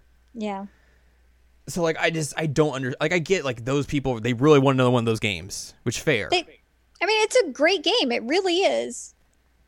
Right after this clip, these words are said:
Speaker 2: But just <laughs> and complaining every time a new Paper Mario is announced that it's not the thing you've wanted for the last twenty years is, does no one any good. It just, you
Speaker 1: Yeah.
Speaker 2: just look like a whining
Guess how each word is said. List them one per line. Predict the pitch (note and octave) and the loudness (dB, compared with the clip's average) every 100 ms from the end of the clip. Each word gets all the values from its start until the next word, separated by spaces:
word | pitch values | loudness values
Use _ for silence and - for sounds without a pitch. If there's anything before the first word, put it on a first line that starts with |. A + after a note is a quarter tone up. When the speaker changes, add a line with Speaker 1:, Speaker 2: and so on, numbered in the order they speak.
| _ _ | _ _
Speaker 2:
But | C3 C3+ | -4 -2
just | C#3 A2+ B5 | -2 -2 0
<laughs> | B5 F3 | 2 2
and | D#3 | 0
complaining | C3 B2+ B2+ A#2 G2+ | 0 2 2 2 0
every | A#2 A#2+ | -2 -2
time | B2 A2+ G#2+ | -2 -2 -2
a | |
new | A2 | -4
Paper | A2 A2 G#2 | -4 -6 -6
Mario | G#2 G#2 | -6 -6
is | G#2 | -8
announced | G2 G2 | -10 -10
that | A2 G2+ | -8 -8
it's | A#2 | -8
not | G#2 G#2 | -8 -10
the | A2+ | -10
thing | G#2+ G#2 | -10 -10
you've | G2+ | -10
wanted | G2 G2+ F#2+ F#2+ - _ _ _ _ | -8 -8 -8 -12 -18 _ _ _ _
for | - G#2 | -8 -2
the | |
last | G2+ G2+ G2 | 0 -2 -4
twenty | A2 G2+ | -6 -6
years | G2 G2 F#2+ - | -6 -6 -8 -10
is, | A2 A#2 - | -10 -10 -6
does | D#3 C#3+ | -6 -4
no | B2 B2+ | -2 -2
one | B2+ | -2
any | A2+ A2 | -2 -4
good. | G#2 G2 F#2 A#2 _ | -4 -6 -8 -16 _
It | B2 | -4
just, | C3+ B2 A#2 | -2 -2 -4
you | |
Speaker 1:
Yeah. | F#3+ | -2
Speaker 2:
just | C3+ A2+ | -4 -4
look | A2+ B2 A#2 | -4 -4 -4
like | A2+ | -6
a | G#2+ | -6
whining | G#2+ G#2 G#2+ A2 G#2+ G2 G2+ | -8 -8 -8 -6 -6 -8 -14